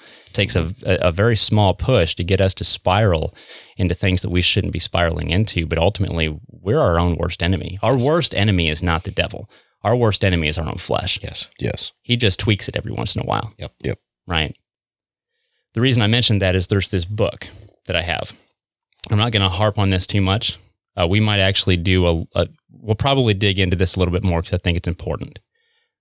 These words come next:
Speaker 1: It's a book by Andy Stanley, and I don't recommend it. The best way to read this book is to throw it in the trash. You won't hear me say something that strong very often, but in this case, I absolutely will because the things he teaches are terrible. It's called Irresistible.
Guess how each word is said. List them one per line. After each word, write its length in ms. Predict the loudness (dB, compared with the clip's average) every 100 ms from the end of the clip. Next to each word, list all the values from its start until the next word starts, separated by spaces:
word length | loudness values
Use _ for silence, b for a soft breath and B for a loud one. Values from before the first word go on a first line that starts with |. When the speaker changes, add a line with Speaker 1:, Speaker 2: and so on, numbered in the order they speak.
| _
Speaker 1:
It's 160 | -2 0
a 80 |
book 260 | 0 0 0
by 160 | 0 0
Andy 280 | 0 -2
Stanley, 480 | -4 -6 -10 -12 -18 _ _ _ _ _ _ _ -6
and 100 | -2
I 80 | 0
don't 260 | 0 0 2
recommend 440 | 0 0 0 -2
it. 80 | -6 -16 _ _ _ _
The 80 | -6
best 260 | -2 0 0
way 100 | 0
to 80 | 2
read 220 | 2 2
this 120 | 0
book 240 | 0 2
is 100 | 0
to 80 | -2
throw 160 | 0 0
it 80 | -2
in 60 |
the 60 | -8
trash. 380 | -6 -4 -6 -10 _ _ _ _ _ _ -6
You 160 | 0
won't 160 | 2 2
hear 100 | 2
me 120 | 2
say 260 | 2 2 2
something 360 | 2 2 2
that 140 | 2 2
strong 280 | 2 2 2
very 220 | 2 2
often, 340 | 2 2 0
but 80 | 0
in 120 | 0
this 140 | -2 -2
case, 240 | -2 0
I 100 | 0
absolutely 420 | 0 -2 -4 -4
will 240 | -2 -2 -4
because 260 | -4 -4
the 80 | -4
things 280 | 0 0 0
he 100 | -2
teaches 360 | 0 0 0 -4
are 60 |
terrible. 400 | -2 -2 -2 -10 _ b b _ _ _
It's 80 | -6
called 160 | -2 2
Irresistible. 640 | 2 2 0 -2 -8 -14